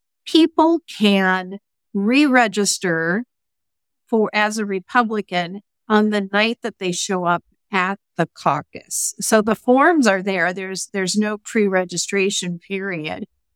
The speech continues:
So yes, Democrats and independents can, in fact, go to the caucuses on caucus night. And I've talked to some Democrats who are thinking about doing this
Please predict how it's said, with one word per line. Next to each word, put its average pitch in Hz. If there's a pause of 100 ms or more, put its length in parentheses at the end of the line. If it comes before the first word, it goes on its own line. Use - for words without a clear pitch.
So 254
yes, 240
Democrats 196 (380)
and 214
independents 196
can, 285
in 196
fact, 156
go 175
to 208
the 247
caucuses 180
on 226
caucus -
night. 180
And 226
I've 214
talked 180
to 214
some 196
Democrats 185
who 196
are 185
thinking 190
about 185
doing 214
this 170